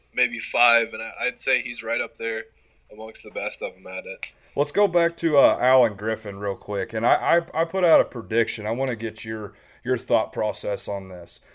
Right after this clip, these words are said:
Speaker 2: Um, the, obviously, the Illini kind of lack some depth, right? If, if, if Felice coming off of the bench is cold, then we have zero bench scoring. Um,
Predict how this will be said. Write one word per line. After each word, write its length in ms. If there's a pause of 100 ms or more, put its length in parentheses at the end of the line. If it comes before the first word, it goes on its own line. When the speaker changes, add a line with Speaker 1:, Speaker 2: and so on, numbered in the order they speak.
(400)
Speaker 2:
Um, 340
the, 80
obviously, 460
the 100
Illini 560
kind 380
of 280
lack 460
some 240
depth, 460
right? 240
If, 120
if, 320
if 140
Felice 460
coming 260
off 240
of 60
the 80
bench 420
is 160
cold, 540 (100)
then 220
we 160
have 500 (340)
zero 540
bench 320
scoring. 540 (480)
Um, 520